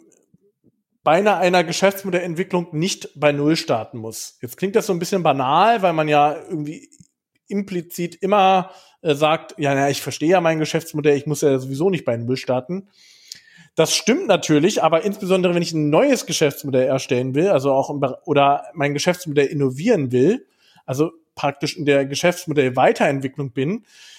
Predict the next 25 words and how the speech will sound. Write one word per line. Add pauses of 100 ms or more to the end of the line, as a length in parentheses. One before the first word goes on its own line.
(140)
dann
helfen
mir
diese
Muster
unglaublich
dabei, (100)
ähm, (540)
bereits
funktionierende
Muster
aus
anderen
Branchen,
aus
anderen
Kontexten
zu, (440)
für
mein
eigenes
Geschäftsmodell
zu
unterne-,
ähm,